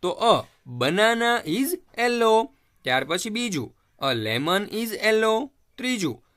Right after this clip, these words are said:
a sunflower is yellow. અને ચોથું, this umbrella is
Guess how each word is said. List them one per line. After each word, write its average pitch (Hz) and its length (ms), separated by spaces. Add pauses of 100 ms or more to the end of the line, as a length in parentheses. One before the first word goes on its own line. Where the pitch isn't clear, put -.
(140)
a 165 300
sunflower 202 760 (120)
is 220 180 (340)
yellow. 226 480 (260)
અને 226 220
ચોથું, 220 500 (300)
this 180 400
umbrella 165 760
is 202 220